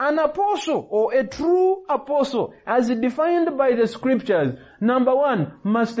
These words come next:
be an eyewitness of the person, of the power, and the ministry of Jesus Christ. Number two, we notice from the evidence of scripture we have surveyed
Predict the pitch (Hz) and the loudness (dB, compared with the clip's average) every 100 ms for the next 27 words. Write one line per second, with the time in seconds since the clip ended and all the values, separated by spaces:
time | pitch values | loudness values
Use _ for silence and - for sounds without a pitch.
0 | 202 220 220 214 214 226 247 240 233 202 | 0 0 0 -2 0 2 2 2 2 2
1 | 170 160 160 - 185 175 170 165 262 262 | 2 2 0 -4 0 2 2 2 2 2
2 | 269 247 247 - - 165 160 170 269 262 | 2 2 0 -2 -2 0 2 0 2 2
3 | 247 247 - - 185 185 175 175 233 247 | 2 -2 -6 -6 -2 0 2 2 4 4
4 | 226 - 233 226 233 185 165 156 175 156 | 2 0 2 2 -2 -4 -2 0 2 0
5 | - 151 123 - - _ _ - - 214 | 0 0 0 -2 -12 _ _ -20 -6 0
6 | 247 269 269 392 415 349 294 320 320 311 | 2 4 2 2 2 2 2 0 0 -2
7 | - 254 254 247 240 277 302 285 254 254 | -4 -2 0 2 2 0 0 0 0 2
8 | 233 214 - 262 - 233 208 208 185 185 | 0 0 -4 -4 0 0 2 2 0 0
9 | 190 185 220 175 160 | -2 0 2 0 -2